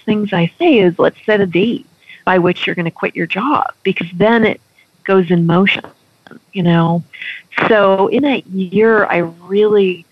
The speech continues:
developed systems and strategies in my own business to really begin to step away from it. I was still working in it, but not as much. I went from working seven days a week to working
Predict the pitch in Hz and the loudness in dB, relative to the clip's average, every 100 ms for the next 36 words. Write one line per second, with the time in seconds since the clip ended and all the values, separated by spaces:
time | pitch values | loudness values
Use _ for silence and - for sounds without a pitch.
0 | - - 185 170 180 175 - - - 202 | -20 -2 0 2 2 0 -2 -6 -8 -8
1 | - 190 175 175 165 - 180 180 165 175 | -4 -4 -4 -4 -6 -4 -2 -2 -2 -4
2 | 170 156 160 165 175 175 156 170 156 - | -2 -4 0 2 2 0 -2 -2 -4 -4
3 | 170 170 165 170 165 165 170 - 170 - | -2 2 4 2 0 -4 -8 -6 -4 -2
4 | 165 165 226 - 165 - - - _ - | 0 2 2 0 -2 -2 -4 -6 _ -18
5 | - - - 185 202 208 - 208 196 - | -18 -18 -4 0 0 -2 -2 -2 -2 -8
6 | _ _ 175 175 233 - 185 170 - 170 | _ _ -4 0 -2 -2 -4 -4 -4 -2
7 | 160 156 _ - - 180 175 175 190 - | 0 -2 _ -6 -2 0 2 2 -2 -6
8 | - 165 165 - 170 175 - - 190 180 | -6 -6 -4 -2 0 0 0 -2 -2 -2
9 | 180 185 180 - - 180 165 170 - - | -2 -2 -2 -6 -6 -4 -4 -6 -14 -20
10 | _ - 190 180 - 175 165 165 - _ | _ -2 0 0 -2 -2 -2 -4 -10 _
11 | - 220 208 180 175 175 180 - - 165 | -4 -2 0 2 2 0 -4 -6 -8 -8
12 | 170 | -10